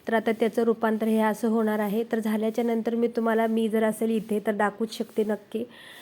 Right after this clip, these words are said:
तर बघू आता, नशिबाचा भाग आहे, आपण इथे राहतो नाही, आपण काय थोड्या दिवसाचे प्रवासी इथले, आपण काय प्रॉपर मुंबईचे नसल्यामुळे.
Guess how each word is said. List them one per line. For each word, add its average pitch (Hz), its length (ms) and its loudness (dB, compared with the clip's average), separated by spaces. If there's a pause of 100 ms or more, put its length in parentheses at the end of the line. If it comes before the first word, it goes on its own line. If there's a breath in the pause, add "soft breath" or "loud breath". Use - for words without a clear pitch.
(180 loud breath)
तर 247 80 2
बघू 233 240 4
आता, 220 180 2
नशिबाचा 208 520 0
भाग 202 260 -2
आहे, 202 100 0
आपण 196 240 -2
इथे 196 240 0
राहतो 196 320 -2
नाही, 202 160 0
आपण 202 300 -2
काय 196 240 -2 (600 loud breath)
थोड्या 208 180 4
दिवसाचे 196 420 0
प्रवासी 202 600 0
इथले, 202 360 -2 (360 loud breath)
आपण 202 280 -4
काय 208 140 0
प्रॉपर 202 380 0
मुंबईचे 196 480 0
नसल्यामुळे. 208 560 -2